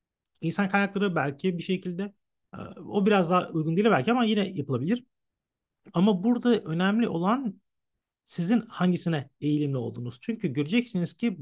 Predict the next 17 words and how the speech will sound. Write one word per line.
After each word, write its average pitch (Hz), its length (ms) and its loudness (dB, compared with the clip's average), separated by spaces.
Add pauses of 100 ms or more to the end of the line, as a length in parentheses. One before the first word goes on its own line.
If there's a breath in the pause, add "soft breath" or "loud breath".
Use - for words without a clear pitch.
(100)
bunların 175 580 0
hepsinde, 170 600 -4
her 185 320 0
birinde 151 400 -2 (360 soft breath)
başka 151 300 2
başka 190 240 4
uzman 165 300 2
var. 117 120 -4
Mesela 180 380 2
bir 180 60 2
matematik 180 520 0
mühendisi 156 520 0
ya 147 120 2
da 165 80 4
bir 175 100 4
istatistik 190 580 -6
mezunu, 147 440 0